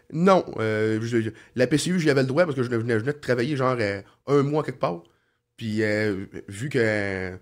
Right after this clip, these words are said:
le, le, en mars, là, le premier, premier confinement, euh, quand il a tombé,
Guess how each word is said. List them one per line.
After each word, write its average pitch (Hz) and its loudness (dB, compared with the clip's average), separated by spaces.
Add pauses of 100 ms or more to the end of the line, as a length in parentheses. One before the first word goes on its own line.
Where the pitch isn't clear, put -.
(400)
le, 104 -6
le, 98 -2
en 107 0
mars, 135 0
là, 147 -2
le 113 2
premier, 143 2
premier 135 0
confinement, 120 -2 (520)
euh, 95 -4
quand 113 0
il 120 4
a - 0
tombé, 123 0